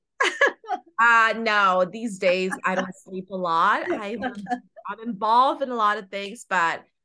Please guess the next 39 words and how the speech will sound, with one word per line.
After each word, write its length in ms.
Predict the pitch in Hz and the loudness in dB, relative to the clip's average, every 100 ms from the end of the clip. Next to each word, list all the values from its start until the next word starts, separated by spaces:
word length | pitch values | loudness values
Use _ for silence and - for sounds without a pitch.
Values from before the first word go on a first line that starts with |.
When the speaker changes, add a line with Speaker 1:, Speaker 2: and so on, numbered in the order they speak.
| _ | _
Speaker 2:
I 80 | - | -6
think 260 | 466 554 480 | 0 0 0
this 180 | 370 320 | -4 -6
is 160 | 269 | -10
the 160 | 233 196 | -4 -2
age, 260 | 190 180 | -2 -4
honestly. 560 | 180 185 190 - 190 185 | -2 -2 -4 -6 -6 -4
I, 480 | 202 208 220 - - | -2 0 0 0 -2
I, 60 | - | -2
I 100 | 247 | -6
love 260 | 262 320 370 | -2 -4 -4
the 80 | 285 | -10
work 360 | 202 185 190 - | -6 -4 -4 -6
that 120 | 202 | -8
I 120 | 165 | -8
do. 520 | 190 - 151 160 208 - | -8 -12 -10 -8 -8 -8
And 180 | 185 180 | -6 -4
then 380 | 175 170 170 - _ _ _ | -4 -4 -6 -14 _ _ _
obviously 680 | 190 208 208 190 190 180 - | -4 -2 -6 -8 -8 -8 -4
I 220 | 170 185 196 | -2 -2 -2
have 440 | 208 180 170 165 _ _ _ _ _ _ _ _ - | -4 -4 -4 -6 _ _ _ _ _ _ _ _ -20
created 360 | - 208 247 - | -12 -8 -6 -6
a 60 | 180 | -6
life 360 | 170 170 190 | -2 -2 -2
for 120 | 180 | -8
myself 580 | 170 156 - 175 160 165 | -10 -14 -10 -6 -6 -6
that 160 | 131 - | -10 -10
I 120 | 170 | -10
get 240 | 170 170 170 | -8 -8 -8
to 120 | 185 | -10
work 260 | 170 156 | -8 -8
from 200 | - 160 - | -8 -14 -10
anywhere 380 | 170 170 151 | -10 -10 -10
around 240 | 147 147 135 | -8 -8 -8
the 80 | 135 | -6
world. 340 | 131 104 - | -4 -4 -8
So, 360 | - 175 160 156 - _ _ _ - | -10 -4 -4 -6 -12 _ _ _ -10
you 140 | 190 | -6
know, 360 | 180 175 - | -2 -2 -2